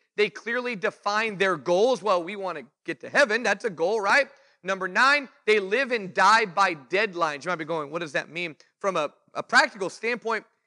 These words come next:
give yourself deadlines. "I will have this done at this point," and you'll get it done. And then number ten, they keep their eye on the prize, and we know our prize is Jesus Christ. And again, you might be thinking, "That's all fine and good, Cliff, in the workplace,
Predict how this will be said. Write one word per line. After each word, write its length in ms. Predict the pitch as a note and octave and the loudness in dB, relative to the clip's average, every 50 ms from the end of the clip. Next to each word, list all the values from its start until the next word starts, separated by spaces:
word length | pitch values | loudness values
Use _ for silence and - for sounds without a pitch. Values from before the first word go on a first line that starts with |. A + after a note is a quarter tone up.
| _ _ - | _ _ -4
give 120 | G#3+ C4+ B3+ | -4 -2 0
yourself 380 | C4 A#3 - - B3 G#3+ D#3 | 0 0 2 2 0 0 0
deadlines. 460 | C3 G3+ G#3 A3+ F#3+ F3+ D#3+ C#3+ C3 C#3 | 0 0 0 0 2 0 -2 -2 -2 0
"I 140 | E3 G3+ A#3+ | 0 2 2
will 200 | A3+ A#3+ A3+ G3+ | 2 0 -2 0
have 260 | D#3 F#3+ G#3 G#3+ F3 | 0 0 -2 -2 -4
this 140 | G3 F3 - | -6 -8 -8
done 240 | - E3+ F3+ F#3+ F3+ | -4 -6 -6 -4 -4
at 220 | E3+ E3+ E3 - | -6 -8 -8 -8
this 140 | F3+ D#3+ _ | -14 -14 _
point," 340 | _ - F#3 F3 D3 B2 _ _ _ _ _ _ _ _ _ _ _ _ _ | _ -14 -12 -10 -10 -12 _ _ _ _ _ _ _ _ _ _ _ _ _
and 320 | - D3 D3+ D3 C#3+ C#3 B2 _ _ _ | -8 -8 -8 -8 -8 -12 -16 _ _ _
you'll 140 | - D#3 D#3 | -10 -8 -8
get 160 | D3 C#3+ D#3 | -6 -6 -8
it 100 | D#3+ D3 | -8 -4
done. 320 | D3+ G#3+ B3+ C4 C4 A#3+ G3 _ _ _ _ - | -2 0 2 2 2 0 -4 _ _ _ _ -8
And 100 | E3 F3+ | -6 -6
then 80 | F#3 F3+ | -6 -6
number 180 | F#3 F3+ F3+ | -6 -6 -8
ten, 300 | - - - G3+ G3+ F#3+ | -8 -8 -8 -8 -8 -8
they 80 | E3+ D#3 | -8 -12
keep 320 | - - F#3+ G3+ F#3+ - | -12 -12 -14 -14 -10 -6
their 180 | F#3 F3 E3+ - | -4 -4 -4 -2
eye 380 | D3 D3 D3+ D3+ D3 D3 D3+ C#3 _ _ _ - | 0 0 0 0 -2 -4 -6 -10 _ _ _ -12
on 160 | C#3+ C#3+ C#3+ | -10 -10 -8
the 80 | C#3 C3+ | -10 -12
prize, 400 | - - D#3 D3+ C#3+ D3 C#3 C#3+ | -10 -6 -2 -2 0 -2 -2 -6
and 100 | C#3+ C3+ | -10 -12
we 80 | D3 D3+ | -10 -10
know 160 | C#3+ C3+ A#2+ | -8 -6 -6
our 140 | C3 C#3 B2+ | -4 -6 -6
prize 500 | - - - C3+ B2+ A#2+ B2 B2+ - _ _ _ _ _ _ _ - | -8 -10 -10 -8 -8 -8 -10 -12 -16 _ _ _ _ _ _ _ -8
is 160 | E3 D3+ B2+ | -8 -8 -8
Jesus 400 | A2+ B2+ C#3 D3 B2+ B2 C3+ - | -8 -10 -8 -8 -8 -8 -10 -14
Christ. 480 | - - - F#3 F3+ F3 D3 C3 - - | -16 -10 -4 0 0 0 0 -2 -6 -10
And 80 | D#3 D3 | -14 -10
again, 260 | C3 C3 G#3+ A3+ F#3 | -6 -2 -2 0 0
you 80 | E3+ | -2
might 80 | F3 F3+ | -4 -6
be 80 | D#3 D3 | -6 -6
thinking, 240 | F3+ F3 D#3 D3 | -10 -10 -8 -6
"That's 220 | D3+ F#3 G3+ - - | -4 -4 -4 -4 -4
all 340 | A#3 A3+ G#3 F3+ D#3 - _ _ _ _ | -2 0 0 0 -2 -6 _ _ _ _
fine 200 | - G3+ G3+ F#3+ | -8 -8 -8 -8
and 100 | E3+ C3+ | -10 -8
good, 220 | C3 G3+ A#3+ A#3 - | -4 -2 -2 -2 -4
Cliff, 260 | - F#3 G3+ F#3+ - | -8 -12 -12 -12 -12
in 60 | F3+ | -14
the 80 | D#3+ D3 | -14 -10
workplace, 600 | C#3+ G3 A3 G3 _ - D#3+ D#3+ F3 E3+ _ _ | -8 -8 -10 -10 _ -12 -10 -10 -10 -10 _ _